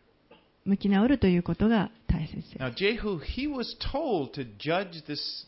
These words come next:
Speaker 2: the house of A-, Ahab.
Speaker 1: <coughs> エフはアハブの家を、の裁きを、まあ、命じられました。
Speaker 2: This was a specific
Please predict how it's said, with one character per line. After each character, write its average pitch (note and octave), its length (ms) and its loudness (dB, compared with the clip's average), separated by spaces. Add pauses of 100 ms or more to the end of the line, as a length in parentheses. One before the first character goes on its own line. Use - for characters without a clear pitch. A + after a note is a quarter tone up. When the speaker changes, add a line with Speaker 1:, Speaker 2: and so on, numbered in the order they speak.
Speaker 2:
the B2 80 -4
house F#3 460 -6
of D3 140 -10
A-, C#3 320 -8 (160)
Ahab. G#2+ 520 -6 (500)
Speaker 1:
<coughs> - 1300 -20
エ E4 100 0
フ B3 260 4
は F3+ 340 4 (420)
ア C4+ 80 4
ハ D#4+ 160 4
ブ D#4 120 2
の B3 120 8
家 B3 260 6
を、 F3 160 4 (480)
の F#3+ 200 4 (140)
裁 C4+ 240 8
き F#3 200 2
を、 D#3 100 2 (260)
ま F3 280 0 (920)
あ、 F3 40 -8 (300)
命 F#3 160 6
じ E3+ 100 2
ら D#3+ 100 0
れ D#3+ 80 2
ま D#3+ 140 0
し - 100 -6
た。 - 80 -12
Speaker 2:
This A3 240 -2
was F3 180 -4
a C#3 60 -2
specific - 1120 -6